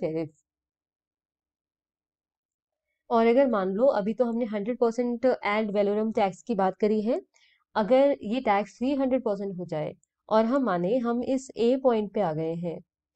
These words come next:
तो ये ए पॉइंट ऑटार्की को ही शो कर रहा है। यहाँ हम दूसरे नेशन से ट्रेड ही नहीं करना चाहेंगे, क्योंकि हम, हम ज़्यादा एफिशिएंट थे वाई के प्रोडक्शन में और वहाँ से रिसोर्सेज निकाल के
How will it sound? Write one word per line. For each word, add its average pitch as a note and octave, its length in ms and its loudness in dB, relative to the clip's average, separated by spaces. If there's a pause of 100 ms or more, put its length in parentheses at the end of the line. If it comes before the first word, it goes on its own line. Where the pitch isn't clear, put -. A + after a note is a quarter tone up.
(340)
तो B3+ 60 4
ये A#3+ 160 4
ए C4+ 260 2
पॉइंट C4 360 2
ऑटार्की G3+ 500 -2
को A3+ 140 -4
ही B3 120 -2
शो B3 160 -2
कर F3 180 -4
रहा D#3 120 -4
है। D#3+ 140 -4
यहाँ F#3+ 300 -4 (280)
हम B3+ 340 2
दूसरे A3 340 0
नेशन G#3 320 0
से A#3 140 -2
ट्रेड G#3+ 280 0
ही B3 60 -2
नहीं A3 120 -2
करना E3+ 240 -4
चाहेंगे, E3 480 -8 (1000)
क्योंकि A3 440 0
हम, G3+ 220 -2
हम A3 360 0
ज़्यादा F#3+ 320 2
एफिशिएंट A3 520 -2
थे A#3 80 4
वाई F#3 220 2
के A3 120 -4
प्रोडक्शन G#3+ 420 -2
में B3 160 4
और A#3 80 0
वहाँ F#3+ 240 -2
से A3 100 -6
रिसोर्सेज G3+ 480 -4
निकाल F#3 300 -2
के C4+ 240 -2